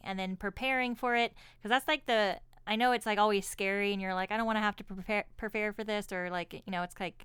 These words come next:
gives you, like, an icky feeling. But being prepared and then just dealing with the situation, if it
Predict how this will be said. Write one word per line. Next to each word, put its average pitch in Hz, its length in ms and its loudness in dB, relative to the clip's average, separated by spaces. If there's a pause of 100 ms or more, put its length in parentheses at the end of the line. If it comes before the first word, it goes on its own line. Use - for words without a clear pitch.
(160)
gives 190 180 -2
you, 196 80 2
like, 185 140 0
an 185 80 -6
icky 190 260 -4
feeling. 202 380 -4 (260)
But 190 200 -4
being 254 260 0
prepared 220 600 0
and 190 160 -2
then 185 240 -4
just 185 220 -8
dealing 202 220 0
with 202 120 -2
the 190 60 -10
situation, 185 520 -4
if 180 140 -6
it 160 100 -8